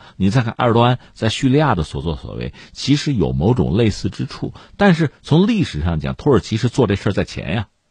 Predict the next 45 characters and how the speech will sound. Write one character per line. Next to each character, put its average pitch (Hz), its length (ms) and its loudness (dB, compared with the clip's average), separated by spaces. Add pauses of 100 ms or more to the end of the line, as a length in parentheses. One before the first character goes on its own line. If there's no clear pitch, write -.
(140)
前 202 240 2
几 208 80 4
年 117 200 4
就 131 80 4
做 143 240 0
了 101 80 -4
嘛， 90 140 -8 (720)
但 156 140 4
是 113 140 0 (160)
也 95 300 4
没 82 260 6
有 110 180 4
受 87 240 0
到 76 140 -4
西 - 180 -4
方 80 140 0
国 71 160 -4
家 76 160 -6
的 71 120 -8 (200)
就 - 100 -4
真 269 240 0
正 226 140 4
的 98 100 4
谴 62 320 -4
责， 71 220 -4
甚 98 160 0
至 80 80 2
包 82 100 2
括 82 160 -2
是 71 80 0
制 78 180 -8
裁。 - 200 -16
因 120 80 -4
为 185 80 0
土 - 100 -4
耳 151 80 0
其 147 140 -2
毕 147 160 -6
竟 113 120 0
是 95 180 -6 (280)
北 92 80 0
约 120 100 6
成 117 140 2
员 139 100 4
国， 123 220 4